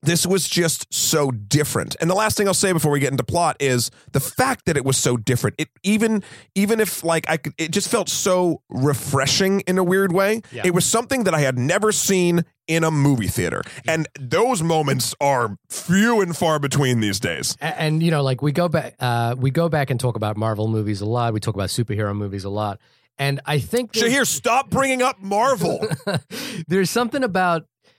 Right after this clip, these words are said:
Speaker 2: this story told in this way, which I, I did find more refreshing. And I found myself more engaged in, like, what's happening and what's going on and what is this person doing, what is this person
Speaker 1: I like
Speaker 2: doing.
Speaker 1: figuring out the world.
Speaker 2: Yeah, more than I did in, say, a Deadpool, where I didn't,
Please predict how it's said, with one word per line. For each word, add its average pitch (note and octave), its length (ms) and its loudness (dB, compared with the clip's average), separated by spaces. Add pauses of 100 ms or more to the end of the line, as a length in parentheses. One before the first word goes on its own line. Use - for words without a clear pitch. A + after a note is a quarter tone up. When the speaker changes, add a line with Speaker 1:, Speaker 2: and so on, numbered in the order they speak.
(260)
Speaker 2:
this D3+ 340 0
story D#3 600 0
told D3 380 0
in B2+ 140 2
this C3 220 0
way, C3 200 2
which A#2+ 220 0
I, D3 380 0
I D3+ 200 0
did C3+ 300 -2
find A#2+ 360 -2
more A#2+ 200 0
refreshing. A#2 340 -6
And B2 80 -4
I B2+ 80 0
found F3+ 260 -2
myself D#3+ 320 -2
more C#3 240 0
engaged B2+ 500 -2
in, A#2 60 -4
like, A2 320 -2
what's C3 260 -8
happening B2+ 440 0
and G#2+ 100 -2
what's A2+ 220 -2
going A#2+ 240 -2
on A2+ 160 -2
and G#2+ 80 -6
what A2+ 120 -2
is A2 100 -4
this A2 140 -4
person A#2 300 -6
doing, G#2+ 240 -4
what G#2+ 100 -4
is G2+ 80 -6
this B2 140 -4
person B2 160 -2
Speaker 1:
I - 20 2
like C3+ 160 0
Speaker 2:
doing. A#2 120 0
Speaker 1:
figuring B2+ 160 0
out G#2+ 80 0
the G2+ 80 -2
world. F#2 400 -2
Speaker 2:
Yeah, E3 300 0
more C#3+ 380 0
than E3+ 140 0
I D#3+ 100 0
did C#3+ 300 0
in, B2 180 -4
say, B2 240 -2
a A2 60 -2
Deadpool, G#2 600 -4
where G#2+ 120 -2
I G#2+ 80 -2
didn't, A#2 340 -6